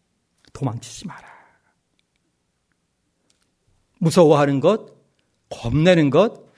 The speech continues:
이 두려워하는 것은요, 믿음을 약화시킵니다. 믿음을 흔들고 하나님으로부터 도망치게 만드는 것입니다.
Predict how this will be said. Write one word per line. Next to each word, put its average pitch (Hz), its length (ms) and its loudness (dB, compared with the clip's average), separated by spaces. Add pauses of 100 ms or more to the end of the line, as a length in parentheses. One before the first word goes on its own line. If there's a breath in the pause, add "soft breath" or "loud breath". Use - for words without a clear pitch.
이 220 120 2
두려워하는 196 720 2
것은요, 143 600 -4 (340)
믿음을 135 360 -4
약화시킵니다. - 840 -14 (760)
믿음을 190 400 4
흔들고 214 600 -6 (880)
하나님으로부터 127 1000 -6 (440)
도망치게 127 800 -8 (340)
만드는 123 560 -10
것입니다. - 760 -18